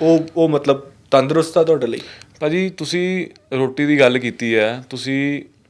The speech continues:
Speaker 2: ਬਾਹਰਲੇ ਦੇਸ਼ ਤੁਸੀਂ ਵੀ ਗਏ ਹੋ, ਉੱਥੇ ਰੋਟੀ ਖਾਂਦੇ ਲੋਕ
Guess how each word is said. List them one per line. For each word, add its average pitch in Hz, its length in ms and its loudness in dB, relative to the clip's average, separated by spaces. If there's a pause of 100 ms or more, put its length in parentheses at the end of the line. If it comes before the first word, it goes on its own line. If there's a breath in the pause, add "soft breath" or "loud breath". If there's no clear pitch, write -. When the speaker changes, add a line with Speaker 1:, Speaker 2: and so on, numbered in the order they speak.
(140)
Speaker 2:
ਬਾਹਰਲੇ 123 300 6
ਦੇਸ਼ 139 180 2
ਤੁਸੀਂ 135 260 -4
ਵੀ 143 100 0
ਗਏ 113 220 4
ਹੋ, 107 240 -4 (540)
ਉੱਥੇ 147 600 2 (100)
ਰੋਟੀ 127 260 0
ਖਾਂਦੇ 131 260 -4
ਲੋਕ 165 240 -8